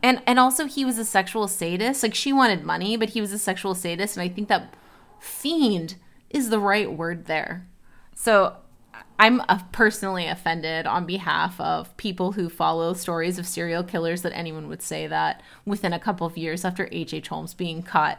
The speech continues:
that she was the most fiendish murder of the age. I mean, fuck that guy. Like, I don't like H H Holmes, but I'm saying he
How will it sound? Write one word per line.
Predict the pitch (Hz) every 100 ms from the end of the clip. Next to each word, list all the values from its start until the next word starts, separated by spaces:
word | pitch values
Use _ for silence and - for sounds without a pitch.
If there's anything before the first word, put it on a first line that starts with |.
| -
that | 233
she | 233 180
was | 165 160
the |
most | 165 156 156 165 - -
fiendish | 160 156 165 -
murder | 156 160 160
of | 160
the | 151
age. | 160 156 - - - - _ -
I | 214
mean, | 202 175
fuck | - 214 196
that | 180 160
guy. | 165 160 165 254 - - -
Like, | 196 180 185
I | 247
don't | 247 214 202
like | 208 359 -
H | 214 277 247
H | 214 254
Holmes, | 226 208
but | 185 226
I'm | 226
saying | 254 240 214
he | 240 - 269 277 277 214